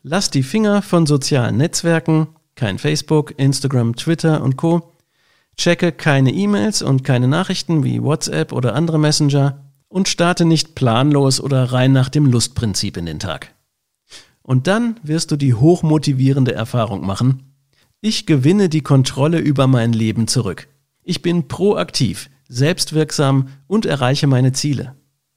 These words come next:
Ich bin der Gestalter beziehungsweise die Gestalterin meines Lebens.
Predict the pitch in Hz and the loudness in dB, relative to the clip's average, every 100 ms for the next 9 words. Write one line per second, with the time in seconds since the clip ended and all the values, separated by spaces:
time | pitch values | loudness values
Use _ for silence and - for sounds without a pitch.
0 | _ _ 190 - 180 156 131 127 - 160 | _ _ -8 -2 0 2 0 0 -2 -2
1 | 180 175 147 143 175 151 143 139 135 131 | 0 0 0 0 0 0 2 2 0 -2
2 | 131 131 - 143 139 139 135 123 117 113 | -2 -2 0 0 0 0 2 2 2 2
3 | 123 120 98 92 82 - | 0 0 -4 -8 -10 -12